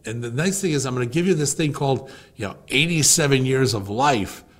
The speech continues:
in your eternity. And we're gonna just take this small person, portion, portion of your eternity.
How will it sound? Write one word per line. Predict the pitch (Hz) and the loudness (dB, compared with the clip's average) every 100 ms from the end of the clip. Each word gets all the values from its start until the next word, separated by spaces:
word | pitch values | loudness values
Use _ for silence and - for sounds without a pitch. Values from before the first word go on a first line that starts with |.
| _ _ - | _ _ -4
in | 123 | -2
your | 120 104 | -2 -4
eternity. | 101 - 160 117 92 92 | -4 -2 0 0 -2 -4
And | 101 | -4
we're | 110 | -4
gonna | 117 | -4
just | 107 131 - | -4 -6 -2
take | 147 143 | -2 0
this | 120 - - - _ | -4 -4 -12 -20 _
small | - - - 131 143 170 165 160 - | -4 0 2 8 10 10 10 6 2
person, | 160 151 - 139 | 4 4 2 -4
portion, | - 127 131 123 127 113 | -4 -2 -2 -2 -6 -8
portion | - 127 131 120 | -10 -8 -6 -6
of | 110 | -6
your | 104 | -6
eternity. | 98 - 135 104 | -6 -4 -2 -4